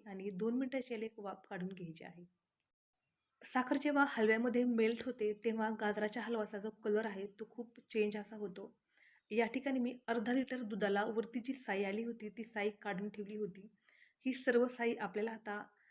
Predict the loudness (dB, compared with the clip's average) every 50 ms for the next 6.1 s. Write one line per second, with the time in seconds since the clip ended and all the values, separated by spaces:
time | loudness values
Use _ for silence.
0 | _ -20 _ _ _ _ -12 -4 0 0 2 2 0 0 -2 -2 -2 -2 -2 -2
1 | -4 -2 -2 -2 -2 -4 -4 -6 -8 -8 -6 -6 -8 -8 -8 -2 4 6 8 8
2 | 8 6 4 4 4 2 2 2 2 2 2 2 0 -2 -2 -2 -2 -2 0 0
3 | 0 -2 -4 -8 _ _ _ _ _ _ _ _ _ _ _ _ _ _ _ _
4 | _ _ _ 2 6 6 6 6 4 4 6 8 8 10 10 8 6 6 4 2
5 | 2 2 0 0 -2 -4 -6 -8 -14 _ -18 -10 -6 -6 -6 -6 -4 0 2 2
6 | 2 2 0